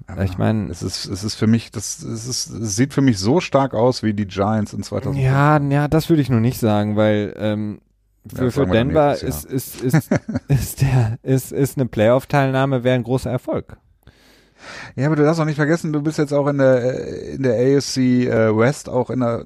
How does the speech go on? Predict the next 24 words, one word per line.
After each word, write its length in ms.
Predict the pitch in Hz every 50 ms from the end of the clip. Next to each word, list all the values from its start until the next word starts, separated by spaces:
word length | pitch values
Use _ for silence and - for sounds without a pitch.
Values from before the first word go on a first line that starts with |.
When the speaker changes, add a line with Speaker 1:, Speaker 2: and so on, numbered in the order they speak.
| 101 113 -
Speaker 1:
ziemlich 360 | - - - 135 131 127 123
starken 400 | - - 131 123 123 - 131 117
Division, 380 | 107 107 117 175 208 143 101 87
ne? 200 | 92 131 196 220 - - - - - - - - -
Und 520 | - - 117 117 117 113 107 - - - - - - - -
das 400 | - - 120 117 117 120 - -
ist 160 | 117 - -
meines 240 | 120 113 131 127 113
Erachtens 340 | 113 113 110 117 117 - -
nochmal 420 | 104 107 151 180 - - 160 131
ein 140 | 113 104 101
Argument 380 | 87 95 98 98 92 92 92 -
dafür 220 | 98 92 - 95 87
zu 140 | - -
sagen, 340 | 90 87 92 87 85 92 95
so, 100 | 85 - 87
okay, 400 | - - - 110 101 101 101 -
jetzt 180 | - 95 - -
lass 160 | 98 95 - -
uns 200 | 104 - - -
das 220 | - 95 - -
hier, 280 | 101 98 92 95 - - -
ich 100 | - 95
mein, 120 | 107 110